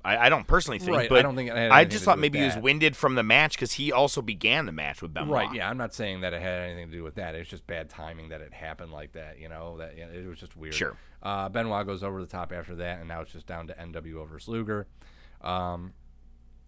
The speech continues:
Speaker 2: hilarious. Rodman gets on the apron, and they, and him and the N W O have a little huddle before they get started. Um,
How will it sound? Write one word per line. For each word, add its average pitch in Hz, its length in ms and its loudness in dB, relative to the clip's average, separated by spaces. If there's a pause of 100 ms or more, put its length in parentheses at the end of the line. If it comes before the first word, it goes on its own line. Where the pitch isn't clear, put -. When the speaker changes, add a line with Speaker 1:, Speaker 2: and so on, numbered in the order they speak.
(100)
Speaker 2:
hilarious. 90 540 -4
Rodman 85 400 -6
gets 82 160 -14
on 87 140 -10
the 82 160 -14
apron, 85 340 -10
and 80 180 -14
they, 80 220 -12 (240)
and 78 300 -18 (100)
him 92 160 -12
and 85 100 -10
the 85 80 -10
N 85 100 -10
W 82 260 -12
O - 20 -6
have 82 140 -10
a 85 40 -12
little 82 220 -12
huddle 92 400 -6
before 87 320 -14
they 82 100 -12
get 80 160 -14
started. 82 520 -10 (680)
Um, 92 500 -4